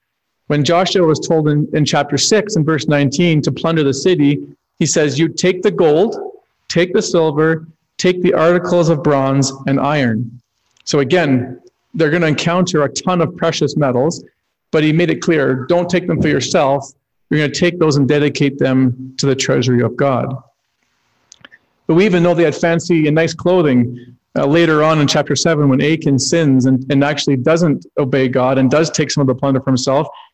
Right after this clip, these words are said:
he comes up, cl-, uh, comes across a piece of fine embroidered clothing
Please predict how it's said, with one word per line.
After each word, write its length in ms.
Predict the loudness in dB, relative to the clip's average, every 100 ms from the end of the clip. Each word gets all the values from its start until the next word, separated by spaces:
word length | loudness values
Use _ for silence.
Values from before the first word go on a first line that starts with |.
| _ -6
he 60 |
comes 280 | -2 0 0
up, 80 | -2 -8 _ _ _ _ _ _ _ _ _ -8
cl-, 220 | -8 -6 -6 -2
uh, 340 | 0 0 -2 -4
comes 240 | -2 0
across 360 | 0 0 0 -2
a 60 |
piece 280 | -2 -2 0
of 160 | -2 -2 -12 -20 -6
fine 280 | -2 0
embroidered 760 | 2 2 2 2 2 0 -4 -14
clothing 720 | 0 2 2 2 0 -4 -10